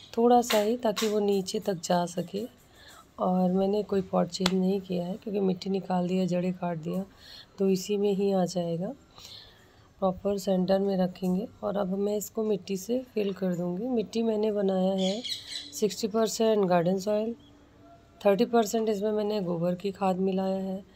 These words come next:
दस परसेंट में मैंने नीम की खली, थोड़ा सा हल्दी, थोड़ा सा सरसों की खली और थोड़ा रेतीली मिट्टी थी तो इसमें मैंने रेत नहीं मिलाया है।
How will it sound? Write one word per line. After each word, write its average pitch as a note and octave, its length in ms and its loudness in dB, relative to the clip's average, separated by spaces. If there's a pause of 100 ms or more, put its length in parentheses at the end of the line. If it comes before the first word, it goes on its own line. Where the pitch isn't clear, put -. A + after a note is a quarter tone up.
(560)
दस A3+ 240 0
परसेंट A#3+ 680 2 (640)
में A3 240 6
मैंने G#3+ 520 2 (480)
नीम G3 220 6
की G#3 120 -2
खली, A3 540 0 (440)
थोड़ा F#3 140 4
सा F3+ 160 -4
हल्दी, F#3 640 2 (480)
थोड़ा F#3+ 260 4
सा F#3 500 2 (600)
सरसों F#3+ 340 4
की G3+ 140 -4
खली G#3+ 440 0 (340)
और F#3+ 460 0 (560)
थोड़ा G#3 180 6
रेतीली F#3+ 480 2
मिट्टी F#3+ 340 -2
थी G#3 280 -8 (440)
तो G3+ 60 2
इसमें G3+ 240 0
मैंने G#3 240 0
रेत F#3 400 0
नहीं G3+ 320 2
मिलाया F3 440 0
है। F#3 220 -4